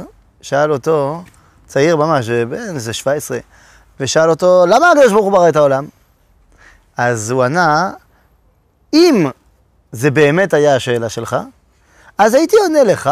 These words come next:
מה שאומר הרמח"ל וזה, אבל מכיוון שזה לא באמת השאלה שלך, תשאל את השאלה שלך." אז, אה, הצעיר הסתכל עליו, הסתכל ככה ימינה, שמאלה,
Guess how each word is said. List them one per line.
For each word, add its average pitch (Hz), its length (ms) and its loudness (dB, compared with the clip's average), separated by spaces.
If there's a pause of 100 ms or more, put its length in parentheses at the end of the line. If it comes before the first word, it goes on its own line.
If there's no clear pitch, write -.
(420)
מה 131 100 -8
שאומר 120 240 -8
הרמח"ל 147 840 0
וזה, 185 320 -6 (460)
אבל 202 200 2
מכיוון 226 420 2
שזה 160 300 -2
לא 262 120 4
באמת 180 320 0
השאלה 131 340 -2
שלך, 120 280 -6 (640)
תשאל 339 340 0
את 285 60 -10
השאלה 165 340 0
שלך." 147 240 -6 (2500)
אז, 117 400 -8
אה, 113 420 -4
הצעיר 127 360 -4
הסתכל 123 400 -6
עליו, 131 280 -4
הסתכל 120 380 -10
ככה 120 220 -10
ימינה, 123 280 -8
שמאלה, 139 280 -8